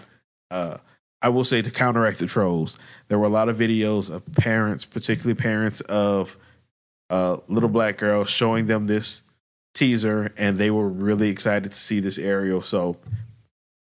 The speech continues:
that, that is the power of this kind of representation. So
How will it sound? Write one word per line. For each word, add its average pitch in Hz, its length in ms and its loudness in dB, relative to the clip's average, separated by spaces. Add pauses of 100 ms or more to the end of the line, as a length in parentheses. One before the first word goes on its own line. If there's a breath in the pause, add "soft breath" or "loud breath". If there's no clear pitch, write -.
(340)
that, 95 240 -2 (100)
that 92 240 0
is 107 160 0
the 123 80 2
power 110 380 0
of 107 140 0
this 110 160 2
kind 117 200 2
of 110 60 2
representation. 107 680 0
So 92 380 0